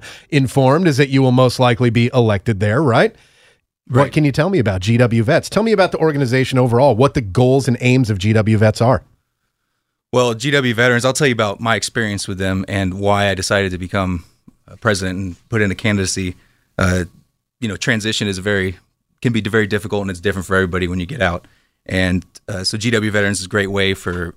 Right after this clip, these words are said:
Speaker 2: veterans to connect, uh, with others in the community, and a great way to connect the student body. And, uh, we have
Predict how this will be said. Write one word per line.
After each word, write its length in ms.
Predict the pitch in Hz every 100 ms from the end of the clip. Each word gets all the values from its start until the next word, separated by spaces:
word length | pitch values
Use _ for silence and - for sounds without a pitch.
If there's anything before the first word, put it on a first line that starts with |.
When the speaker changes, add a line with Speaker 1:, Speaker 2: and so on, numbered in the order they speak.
| -
Speaker 2:
veterans 440 | 98 95 95 92
to 80 | -
connect, 380 | - 101 98 -
uh, 100 | 95
with 140 | 98 92
others 180 | 92 87
in 80 |
the 60 | 85
community, 500 | - 107 123 117 117
and 100 | 101
a 40 |
great 180 | 92 92
way 220 | 92 87 - -
to 80 |
connect 280 | - 98 92
the 80 | 87
student 320 | - 95 85
body. 440 | 95 98 95 92 113
And, 280 | 95 87 82
uh, 240 | 82 80 90 -
we 80 |
have 200 | 92 85